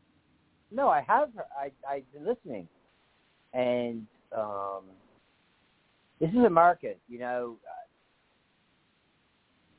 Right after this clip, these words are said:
the president just can't say, "Okay, you can stop paying your rent." All right, that's just not how this country works.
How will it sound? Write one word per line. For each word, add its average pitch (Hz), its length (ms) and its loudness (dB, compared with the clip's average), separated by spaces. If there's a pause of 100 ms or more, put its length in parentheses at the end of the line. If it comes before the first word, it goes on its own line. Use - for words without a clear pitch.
(480)
the 147 40 -12
president 202 400 2
just 165 180 -18
can't 170 280 -4
say, 175 120 2
"Okay, 165 460 2
you 147 120 -12
can 160 180 -20
stop 160 260 -2
paying 156 200 -6
your 139 100 -12
rent." 131 260 -8 (3000)
All 117 80 -6
right, 113 240 -2
that's 123 220 -4
just 139 140 -20
not 135 180 -2
how 127 140 -2
this 120 140 -14
country 117 280 -10
works. 117 320 2